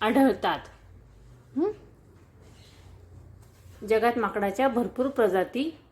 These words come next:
आढळतात. हं? ही लाईन इथे बघा चुकलेली आहे. पुढची बघा, "माकड लाल,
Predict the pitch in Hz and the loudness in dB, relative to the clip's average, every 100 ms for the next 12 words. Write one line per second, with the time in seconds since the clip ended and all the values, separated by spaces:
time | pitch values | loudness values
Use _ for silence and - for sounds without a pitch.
0 | _ _ _ - 180 226 208 202 151 277 | _ _ _ 0 4 6 4 0 -6 -2
1 | 392 - - - 226 214 214 208 202 208 | -2 -4 -16 -12 -4 0 0 0 -4 -6
2 | 208 311 - - _ _ _ _ _ _ | -4 -6 -8 -20 _ _ _ _ _ _
3 | _ _ - _ - - - 208 185 175 | _ _ -20 _ -20 -16 -14 -4 -2 -2
4 | 185 226 - - - _ _ - - - | -4 -6 -12 -20 -20 _ _ -20 -20 -20
5 | - - - - _ _ _ _ _ 294 | -20 -20 -20 -20 _ _ _ _ _ -2
6 | 277 294 277 277 - - _ _ - 233 | 0 2 2 2 -4 -10 _ _ -4 2
7 | 247 247 294 339 330 - _ 226 226 240 | 2 2 -2 -2 -4 -14 _ -10 -2 0
8 | 247 269 | 2 0